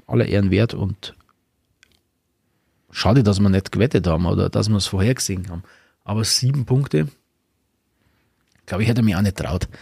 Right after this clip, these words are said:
äh, vorher zu sagen. Und ja, heute haben's, hat der Verein dann, heute ist, ist, äh, Mittwoch, der zweiundzwanzigste Januar,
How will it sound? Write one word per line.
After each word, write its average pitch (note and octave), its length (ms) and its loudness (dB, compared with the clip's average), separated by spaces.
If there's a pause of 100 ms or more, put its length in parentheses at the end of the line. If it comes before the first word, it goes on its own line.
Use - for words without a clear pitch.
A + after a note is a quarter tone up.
(440)
äh, A#2 260 4
vorher G#2 360 4
zu G#2 120 0
sagen. E2+ 380 -2 (760)
Und G2 600 0 (120)
ja, A2+ 160 4
heute B2 240 6
haben's, - 440 0
hat G#2+ 180 0
der A2 60 0
Verein A2 240 2
dann, A2+ 240 2
heute A2 200 2
ist, - 320 -2
ist, - 300 -4
äh, - 240 -6 (760)
Mittwoch, A2+ 1300 -4
der - 160 -4
zweiundzwanzigste A#2 840 0
Januar, G#2+ 400 4